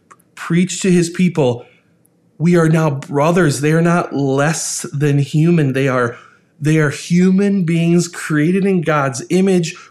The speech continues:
who are family now. "And in his name, all oppression shall cease."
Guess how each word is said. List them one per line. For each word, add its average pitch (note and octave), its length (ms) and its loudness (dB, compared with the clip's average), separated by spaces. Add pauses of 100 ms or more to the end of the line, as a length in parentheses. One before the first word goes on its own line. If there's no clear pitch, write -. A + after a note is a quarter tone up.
who - 280 -2
are C#3+ 280 -4
family F3 760 -2
now. G#2+ 420 -8 (1200)
"And C3+ 100 0
in C#3+ 80 2
his B2+ 220 -4
name, C#3+ 260 0
all C3 280 -2
oppression C3 500 -6
shall A#2 240 -6
cease." C3 340 -6